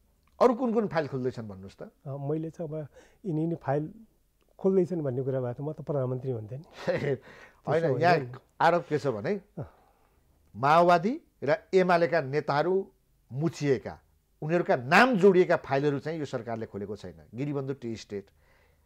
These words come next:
Speaker 1: त्यहाँ सिधै एमालेका अध्यक्ष केपी शर्मा ओली जोडिनुहुन्छ। अदालतले उल्टाइ नै दियो त्यो केसलाई। अब त सजिलो हो नि, अदालतले उल्टाइदिएपछि सर्वाधिक चासोको विषयमा अहिलेको सरकार साँच्चै नै सुशासनको अभियान यदि थाल्न चाहन्छ भने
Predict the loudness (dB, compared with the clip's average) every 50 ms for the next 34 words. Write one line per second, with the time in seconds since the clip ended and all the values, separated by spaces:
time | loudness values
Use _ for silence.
0 | _ _ -6 -4 -4 -4 -2 -2 0 0 0 0 -2 -2 -2 -2 -2 -2 -2 -2
1 | -4 -4 -6 -10 -10 -10 -8 -8 -8 -8 -10 -10 -10 -10 -10 -10 -10 -10 -10 -10
2 | -10 -8 -8 -8 -8 -10 -10 -12 -14 -14 -16 -16 -16 -16 -18 _ _ _ _ _
3 | _ 4 6 6 6 6 4 -2 -4 -6 -4 -4 -6 -4 0 0 0 0 0 -2
4 | -4 -4 -4 -6 -6 -6 -8 -12 -12 -12 -14 -12 -12 -14 -14 -14 -12 -8 -8 -6
5 | -4 -6 -4 -2 -2 -2 0 2 0 0 0 -2 -6 -10 -12 _ _ -20 -20 -8
6 | -2 4 6 6 6 6 4 0 0 0 0 2 2 0 2 0 -4 -6 -6 -10
7 | -14 -10 -10 -10 -10 -12 _ _ _ 2 6 6 6 6 6 4 2 0 -4 -4
8 | 0 0 0 0 0 -2 -4 -4 -4 -4 -4 -6 -4 -2 -2 -2 -2 -4 -8 -10
9 | -12 _ _ _ _ -2 0 2 2 2 0 -2 -2 -4 -4 -2 0 -2 -2 -2
10 | -4 -10 -10 -8 -6 -6 -6 -6 -6 -6 -4 -2 -2 -2 -2 -4 -6 -4 -4 -4
11 | -4 -6 -6 -8 -8 -8 -8 -8 -8 -10 -16 _ _ _ _ -8 -4 -2 -2 -2
12 | -2 -2 -4 -4 -4 -4 -4 -6 -6 -6 -6 -8 -10